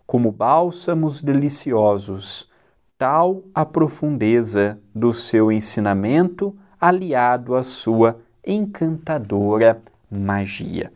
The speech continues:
Nós vamos aproveitar o programa de hoje ainda e vamos ler naturalmente o discurso, os, alguns comentários que este nosso companheiro nos fez. Quando ela vai nos narrando desse modo, fica aquela vontade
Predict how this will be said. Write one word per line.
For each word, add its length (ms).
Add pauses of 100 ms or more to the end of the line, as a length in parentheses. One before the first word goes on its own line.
(300)
Nós 160
vamos 260
aproveitar 580
o 100
programa 440
de 140
hoje 260
ainda 300
e 20
vamos 480
ler 320
naturalmente 1080 (360)
o 80
discurso, 1200 (340)
os, 400
alguns 480
comentários 1000
que 140
este 340
nosso 380
companheiro 600
nos 220
fez. 420 (720)
Quando 280
ela 280
vai 200
nos 220
narrando 540
desse 340
modo, 420
fica 300
aquela 300
vontade 760